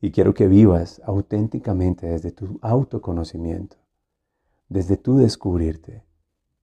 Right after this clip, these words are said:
¿Cuál es tu misión? ¿Cuál es tu ideal de vida? ¿Cuál es la huella? ¿Cómo quieres ser recar-, recordado y recordada? ¿Cómo quieres ser recordado? Esa es una muy buena pregunta.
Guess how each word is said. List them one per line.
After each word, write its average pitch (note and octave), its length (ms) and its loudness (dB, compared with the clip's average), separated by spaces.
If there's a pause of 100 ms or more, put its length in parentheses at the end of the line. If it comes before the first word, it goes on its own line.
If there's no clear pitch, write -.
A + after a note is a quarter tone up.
(280)
¿Cuál F2+ 180 -4
es - 160 -6
tu G2+ 140 -6
misión? F#2 500 -2
¿Cuál E2 180 -10
es D#2+ 120 -10
tu - 80 -8
ideal F2 300 -2
de F#2 120 -6
vida? G2+ 380 -6 (600)
¿Cuál F#2+ 200 -2
es F#2+ 80 4
la F#2 180 4
huella? F#2+ 380 2
¿Cómo F2 200 -4
quieres F2 280 -6
ser E2+ 200 -8
recar-, E2+ 360 -10 (100)
recordado F2 680 -2
y E2+ 40 -8
recordada? F2 680 -10 (1160)
¿Cómo B2 260 -4
quieres E2+ 320 -6
ser E2+ 160 -12
recordado? E2+ 580 -10
Esa F2+ 120 -8
es G2+ 80 -8
una G#2+ 120 0
muy G#2 160 6
buena G2+ 240 4
pregunta. F#2+ 460 -2